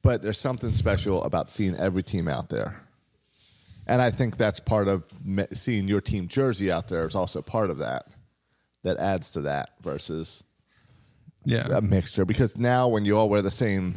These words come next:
Speaker 1: special uniform, you can't tell watching it whether all teams are represented or not.
Speaker 2: Yeah.
Speaker 1: But yeah, if you can give the Braves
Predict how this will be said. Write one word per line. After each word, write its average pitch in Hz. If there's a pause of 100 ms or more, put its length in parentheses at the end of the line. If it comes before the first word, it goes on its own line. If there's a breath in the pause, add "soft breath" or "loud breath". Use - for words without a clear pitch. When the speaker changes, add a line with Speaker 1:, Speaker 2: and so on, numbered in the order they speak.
(120)
Speaker 1:
special 98
uniform, 85
you 127
can't 95
tell 71
watching -
it 76
whether 82
all 80
teams 82
are 90
represented 87
or 87
not. 95 (260)
Speaker 2:
Yeah. 117 (500)
Speaker 1:
But 120
yeah, 117 (400 soft breath)
if 101
you 139
can 143
give 127
the 104
Braves 104